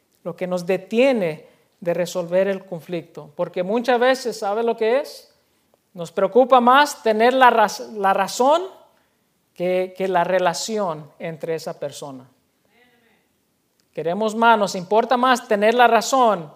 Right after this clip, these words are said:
It's more about being right than about the relationship. I don't care about the relationship, I care about being right, that's it. And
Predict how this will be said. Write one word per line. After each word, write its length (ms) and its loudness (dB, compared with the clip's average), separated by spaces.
It's 180 -12
more 200 4
about 260 6
being 300 2
right 500 6
than 240 -6
about 320 2
the 80 -4
relationship. 800 -4
I 120 -2
don't 260 2
care 140 8
about 240 10
the 80 4
relationship, 680 2
I 120 0
care 180 -2
about 260 2
being 280 -4
right, 300 2
that's 280 -4
it. 260 -8
And 180 -10